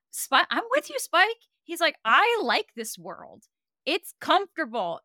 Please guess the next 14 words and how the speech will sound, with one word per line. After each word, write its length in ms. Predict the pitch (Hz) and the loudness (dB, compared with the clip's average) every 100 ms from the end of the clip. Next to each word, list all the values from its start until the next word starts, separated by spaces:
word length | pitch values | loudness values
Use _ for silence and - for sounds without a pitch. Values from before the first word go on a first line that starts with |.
| _ | _
It's 160 | 302 - | -10 0
got 240 | 339 226 | 0 2
walking 420 | 202 294 359 370 | 2 2 2 -6
Happy 420 | 285 285 330 269 233 | -2 0 0 -4 -10
Meals. 460 | 196 160 117 - | -12 -12 -14 -16
<laughs> 60 | 175 | -4
Why 160 | 208 220 | -4 0
would 240 | 392 294 294 | 0 4 4
I 100 | 294 | 2
want 300 | 277 262 247 | 2 0 -2
to 60 | 339 | -8
destroy 460 | 220 240 - 247 233 | -8 -12 -8 -6 -6
this 220 | 208 220 | -8 -12
world?" 380 | 226 196 165 | -10 -8 -8